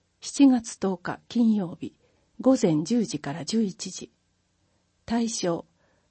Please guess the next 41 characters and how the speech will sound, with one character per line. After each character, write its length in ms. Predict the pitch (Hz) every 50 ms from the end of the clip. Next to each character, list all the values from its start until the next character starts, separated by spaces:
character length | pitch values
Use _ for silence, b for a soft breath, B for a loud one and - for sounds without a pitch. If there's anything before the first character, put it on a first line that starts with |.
| _ -
歩 240 | 175 202 233 269
け 180 | 262 - 302 285
る 120 | - 160
子 160 | - - 180 165
ど 100 | 226 214
も 160 | 208 214 190
と 120 | - 165
保 160 | 156 - 196
護 140 | 202 208 220
者。 220 | - - - - - _ _ _ _ _ _ _ _ _ _ _ _ _ _
講 200 | - 277 262 202
師、 300 | - - - - - - _ _ _ _ _
篠 320 | - - - 233 254 269
原 260 | 240 208 196 190 143
忍 400 | 147 - - 226 214 196 196 190 180
さ 200 | - - 190 180
ん。 100 | 180 - _ _ _ _ _ _ _ _ _ _ _ _ _ _ _ _ _
持 160 | 208 214 233
ち 160 | 226 - -
物、 340 | 269 233 170 156 156 156 - - _ _ _ _
飲 200 | - 185 226 220
み 140 | 226 240 208
物。 320 | 170 147 - - - - _ _ _ _ _ _ _ _ _ _ _ _ _ _ _ _ _ _ _ _ _ _ _ _ _ _ _ _ _ _ _ _ _ _
楽 280 | - 254 240 247 285 285
し 260 | - - 269 233 190
い 40 | 160
行 220 | - 247 220 175
事 180 | 160 - - 165
を 160 | 180 - - -
毎 280 | - 196 247 247 220
月 300 | 233 - - - 190 165
実 180 | 160 - 165 -
施。 320 | - - - - - - _ _ _ _ _ _ _ _ _ -
申 200 | 185 220 262 254
し 140 | - -
込 140 | - 254 247
み 100 | 240 233
不 160 | 226 - -
要 220 | 165 170 196 196 190
で 120 | - 165 151
す。 260 | - - - -